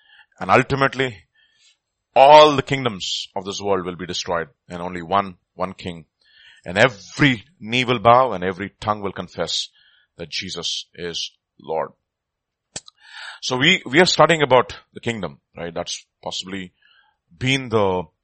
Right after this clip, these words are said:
central focus of, um, um,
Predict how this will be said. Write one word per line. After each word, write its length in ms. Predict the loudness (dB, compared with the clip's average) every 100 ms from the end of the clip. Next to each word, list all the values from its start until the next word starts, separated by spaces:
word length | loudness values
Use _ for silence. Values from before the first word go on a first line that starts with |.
| _ _ _ _ _
central 380 | -8 -6 -4 -6
focus 520 | -6 -6 -2 -4 -4
of, 240 | -4 -4 -6 -10
um, 360 | -8 -8 -10 _ _ -20 _ _ _ -12
um, 380 | -10 -8 -10